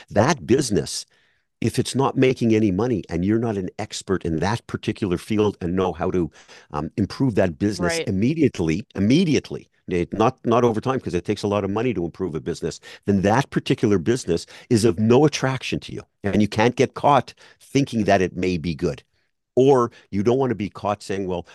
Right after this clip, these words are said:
Speaker 1: I'll buy the business and this way I have the real estate and that value will grow." And that sounds wonderful, but real estate goes up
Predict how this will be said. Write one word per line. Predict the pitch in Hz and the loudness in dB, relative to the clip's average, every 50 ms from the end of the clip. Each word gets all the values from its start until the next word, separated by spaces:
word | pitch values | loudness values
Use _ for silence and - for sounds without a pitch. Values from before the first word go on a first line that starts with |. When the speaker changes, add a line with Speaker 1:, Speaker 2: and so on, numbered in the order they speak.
| - _ | -14 _
Speaker 1:
I'll | - 82 | -10 -8
buy | 71 101 104 120 151 | -2 0 0 0 2
the | 147 156 113 | 2 0 0
business | - 101 98 95 - - 90 92 - - | 2 0 0 0 0 -2 -4 -4 -4 -6
and | - 82 | -6 -6
this | 101 104 - - | -6 -6 -4 -4
way | 101 90 | -4 -4
I | 85 | -2
have | 92 107 113 | -2 -4 -2
the | 113 113 | -2 -4
real | 101 101 95 92 95 | -2 -2 -2 -2 -2
estate | 98 - - - 95 92 95 - - - - - _ | -4 -6 -4 -2 -2 -2 -2 -4 -8 -16 -20 -16 _
and | 73 76 82 80 | -10 -8 -6 -2
that | 101 113 123 - | -2 -2 -2 -2
value | 90 107 98 95 104 101 98 92 | -2 -2 0 0 0 0 0 -2
will | 87 95 | -2 -4
grow." | 85 - 80 90 90 92 87 - - _ | -4 -4 -6 -4 -4 -4 -6 -8 -12 _
And | - 92 98 | -8 -6 -4
that | 135 170 180 | -4 -6 -6
sounds | - - 165 147 127 98 | -6 -6 -6 -6 -4 -6
wonderful, | 98 113 131 127 110 98 - 80 69 | -6 -6 -4 -4 -4 -4 -6 -6 -6
but | 73 76 - | -6 -10 -8
real | 76 90 117 - 175 | -4 -2 0 0 0
estate | 156 - - 151 147 - | -2 -4 -4 -6 -6 -4
goes | 123 123 107 - | -4 -4 -2 -2
up | 90 80 80 - | -2 -4 -4 -6